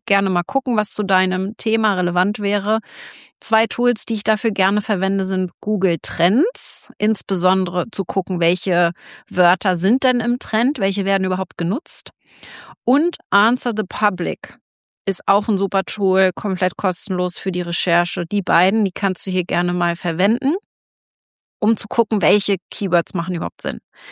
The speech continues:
Und wo verwenden wir die dann, wenn wir die rausgefunden haben? Ich sag mal so fünf bis zwanzig Keywords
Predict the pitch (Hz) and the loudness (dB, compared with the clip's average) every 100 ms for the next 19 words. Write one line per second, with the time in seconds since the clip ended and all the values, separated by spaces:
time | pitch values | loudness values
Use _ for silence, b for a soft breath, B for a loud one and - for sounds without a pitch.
0 | B B B B B B B - 226 226 | B B B B B B B 2 4 4
1 | 214 - 202 262 - 240 202 262 330 311 | 2 -2 2 2 4 2 4 2 0 -2
2 | 311 285 294 294 302 320 285 262 262 254 | -2 0 0 2 0 0 0 2 2 0
3 | 254 262 - 277 - 262 262 240 240 254 | 2 2 2 -6 -4 -2 -2 -4 0 0
4 | 262 233 - 220 226 214 202 190 - 262 | 0 -2 0 0 0 0 0 -4 -2 0
5 | 262 254 - 220 - - 214 220 240 226 | 2 0 -4 -6 -4 0 4 4 2 -2
6 | 202 - - - - - 233 190 165 170 | -2 -4 -10 -16 -14 -4 0 4 4 2
7 | - - | -4 -8